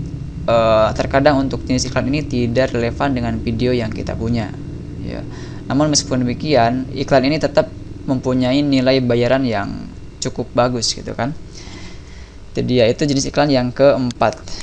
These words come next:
Dan yang terakhir adalah iklan non-skippable. Dan iklan ini adalah merupakan salah satu iklan yang sangat diinginkan oleh para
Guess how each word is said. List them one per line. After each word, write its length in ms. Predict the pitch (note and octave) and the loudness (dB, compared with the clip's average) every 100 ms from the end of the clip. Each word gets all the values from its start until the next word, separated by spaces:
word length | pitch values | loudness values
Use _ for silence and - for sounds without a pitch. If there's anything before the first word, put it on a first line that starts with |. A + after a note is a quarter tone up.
| - - | -10 -8
Dan 340 | C3+ C3+ C#3 | 4 6 6
yang 240 | C3+ C3 C3+ | 4 2 -2
terakhir 480 | - B2 D#3 A#2 A2 A2+ - - - | -2 0 2 0 -2 -6 -10 -14 -6
adalah 240 | A#2+ B2 | 2 2
iklan 560 | C3 B2+ C3+ C#3+ C#3 C3 | 2 -2 0 0 2 2
non-skippable. 1200 | C#3 C#3+ D3 D#3 - A#2 A#2+ - A#2 A2+ F2 E2+ - | 2 0 -2 -2 -2 0 -2 0 -2 0 -4 -6 -8
Dan 140 | A#2 | -6
iklan 240 | - B2 B2 | -4 -4 -2
ini 160 | E3 | 0
adalah 240 | D3+ C#3 C#3 | 2 2 2
merupakan 480 | C3 - C3 D3 D3+ | -2 -4 -4 -2 -2
salah 160 | C3+ C#3 | 0 -2
satu 160 | C#3 | -2
iklan 320 | B2 - D#3 C#3 | -4 -2 -2 0
yang 240 | B2 C3 | 0 0
sangat 320 | C#3 C#3+ C#3+ | -2 -4 -4
diinginkan 560 | A2 C3 B2 B2 C3+ B2 | -6 -4 -6 -4 -4 -2
oleh 160 | B2 | -4
para 400 | A#2+ A#2+ B2+ C#3+ | -4 0 2 0